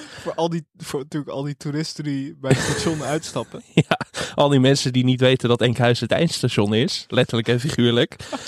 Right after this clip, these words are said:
Speaker 2: Maar ik heb, eh, ik heb
Speaker 1: Eindstation van het leven.
Speaker 2: <laughs> Ja, ja, beginstation voor de een, eindstation voor de ander. Maar ik heb Stef Blok daar dus ooit in zijn tuinbroek, eh, de tuin zien bijwerken. En
Speaker 1: Goed.
Speaker 2: als ik Stef Blok nu op tv zie, moet ik altijd daaraan denken.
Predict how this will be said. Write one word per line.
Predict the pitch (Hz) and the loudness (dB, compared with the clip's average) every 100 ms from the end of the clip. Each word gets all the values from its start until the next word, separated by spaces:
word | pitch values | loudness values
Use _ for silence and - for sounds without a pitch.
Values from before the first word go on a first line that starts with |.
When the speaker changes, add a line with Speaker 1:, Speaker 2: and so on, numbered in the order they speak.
| - - | -8 -2
Speaker 2:
Maar | 135 143 | 2 4
ik | 156 | 4
heb, | 330 165 - | 4 2 4
eh, | 156 151 | 4 4
ik | 151 | 2
heb | 165 | 0
Speaker 1:
Eindstation | 180 - 170 | -2 -4 -8
van | 151 156 | -8 -8
het | 156 | -8
leven. | 147 156 147 | -8 -4 0
Speaker 2:
<laughs> | - - - - - - - | 0 0 -8 -2 0 0 0
Ja, | - - - - - 240 185 | -2 -2 -8 -8 -8 -10 0
ja, | 143 139 139 131 | 4 6 4 2
beginstation | 123 135 139 143 135 - 127 | 0 2 2 2 0 4 4
voor | 139 | 4
de | 180 143 | 2 2
een, | 135 | 2
eindstation | 135 - 131 127 | 0 0 0 0
voor | 120 123 | 0 0
de | 78 | 0
ander. | 127 143 160 | 0 0 -2
Maar | 143 | 0
ik | 151 | 2
heb | 160 | 0
Stef | - 156 | 2 2
Blok | 131 160 - | 4 2 4
daar | 135 | 2
dus | 135 135 | 4 4
ooit | 139 135 | 6 6
in | 131 127 | 4 2
zijn | 131 | 2
tuinbroek, | 156 143 147 120 120 - | 2 2 4 4 2 0
eh, | |
de | 113 107 95 117 | -2 0 -2 -2
tuin | - 123 220 | 0 0 0
zien | 226 | -2
bijwerken. | 196 175 160 135 - 101 | 0 2 2 0 0 0
En | 120 | 0
Speaker 1:
Goed. | 120 | 0
Speaker 2:
als | 147 139 | 2 2
ik | 147 | 0
Stef | - 143 | 2 2
Blok | 131 156 | 4 2
nu | 156 | 4
op | 131 | 2
tv | - 127 135 135 | 2 2 2 2
zie, | 120 | 2
moet | 123 131 | 4 2
ik | - | 4
altijd | 151 156 120 | 2 2 2
daaraan | 131 175 131 | 0 0 -2
denken. | 107 113 - | -2 -4 -10